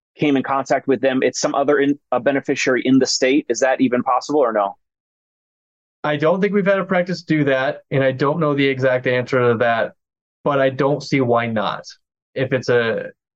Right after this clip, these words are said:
Speaker 2: whether it's a telehealth eval or an in-person eval, it's still an eval that starts, that kicks off a plan of care, right? So then you have an active plan of care.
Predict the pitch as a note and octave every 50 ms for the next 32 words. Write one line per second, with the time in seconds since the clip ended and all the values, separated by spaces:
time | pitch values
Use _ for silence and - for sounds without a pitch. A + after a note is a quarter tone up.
0 | _ _ - C#3+ C3 C3 C3 A#2 A#2+ A#2+ - - F3+ G3 G3 G3+ F#3+ F#3 F3+ F3+
1 | F3 F3 - - _ - D#3+ D#3 D#3+ D3+ D3 D3 D3 D3 D3 C#3 C3 C3 C3+ C3+
2 | B2+ B2 B2+ C3+ C3+ C#3 - C#3 C3 - C3+ B2+ A#2+ A#2+ A2 A#2 A#2+ A#2+ A#2 A#2
3 | - - _ _ _ _ - D#3 D3 - - G3 F#3 E3+ D3+ C#3+ - D#3 D#3 D#3
4 | D3+ D3 C#3 C3+ C3 B2+ B2 A#2+ - C3+ B2+ B2 B2+ B2+ A#2+ A#2+ - - - -
5 | _ _ _ _ _ - - - - - D3 C#3+ C#3+ C#3+ C3+ - - C#3 - -
6 | D#3+ D3 - - C#3+ B2+ B2 - C3 A#2+ - - C3 A#2 A2+ G#2+ G#2 - - -
7 | A#2+ F#2 - - - - _ _ _ _ _ _ _ - D3 C#3 C#3 C#3+ C#3+ C#3
8 | C3 - D3 C3 C#3+ D3 D3+ D3+ C#3+ D3 C#3+ C3+ C3 - A2 C3 D3 D3 D3 D#3
9 | D3 C#3+ - - C#3+ C3+ C3 B2 A#2+ - - G3 G3 F#3 F3+ E3+ E3 D#3+ D#3 -